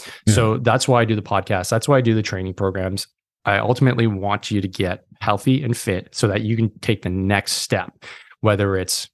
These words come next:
Speaker 2: you know, writing books, whether it's just being a good dad, whether it's being a part of the community and, like, being on the home and school committee. It doesn't matter.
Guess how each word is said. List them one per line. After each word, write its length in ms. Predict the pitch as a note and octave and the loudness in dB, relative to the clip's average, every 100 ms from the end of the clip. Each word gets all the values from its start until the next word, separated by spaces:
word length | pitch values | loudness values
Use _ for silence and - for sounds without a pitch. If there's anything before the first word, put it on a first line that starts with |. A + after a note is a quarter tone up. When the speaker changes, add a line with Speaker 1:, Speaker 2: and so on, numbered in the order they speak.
| _ | _
Speaker 2:
you 80 | - | -8
know, 60 | F2 | -2
writing 280 | G2 A2 G2 | 2 2 2
books, 380 | A2+ G#2+ G#2 | 2 2 2
whether 180 | A2 G#2+ | 0 0
it's 80 | G2+ | 0
just 140 | A2 | 0
being 160 | - A2 | 2 2
a 40 | |
good 220 | F2+ A2 - | 2 0 0
dad, 300 | F#2 A#2 F#2+ | 0 0 -2
whether 200 | G2+ G#2+ | -2 -4
it's 120 | G#2+ | -4
being 260 | - G#2+ | -4 -4
a 40 | A2+ | -4
part 240 | - G#2+ | 0 2
of 60 | A2+ | 4
the 80 | G#2+ | 2
community 440 | - G#2 G#2+ G#2 | 2 4 6 4
and, 120 | F#2 | 2
like, 140 | F#2 F2+ | -2 -2
being 340 | G2+ G#2 G#2 | 0 2 2
on 100 | G#2 | 0
the 60 | G2+ | -2
home 200 | - A2 | 0 0
and 100 | A2+ | 0
school 200 | - B2+ | 2 0
committee. 260 | - G#2+ G2+ | 0 -2 0
It 60 | |
doesn't 220 | A2+ D#3+ D3+ | 2 4 4
matter. 360 | B2+ A2+ F2 | 4 2 -2